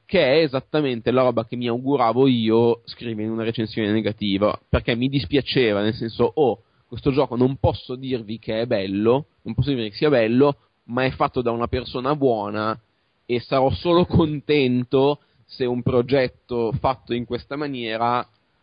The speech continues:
andrà bene, perché ci sarà gente che lo apprezzerà per i motivi che si possono apprezzare." Ed è andato bene, e tra l'altro leggevo, mm,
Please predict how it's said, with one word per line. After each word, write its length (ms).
andrà 340
bene, 440
perché 420
ci 140
sarà 240
gente 380
che 120
lo 80
apprezzerà 680
per 240
i 80
motivi 640
che 120
si 140
possono 320
apprezzare." 640
Ed 260
è 40
andato 280
bene, 460
e 200
tra 200
l'altro 520
leggevo, 1400
mm, 920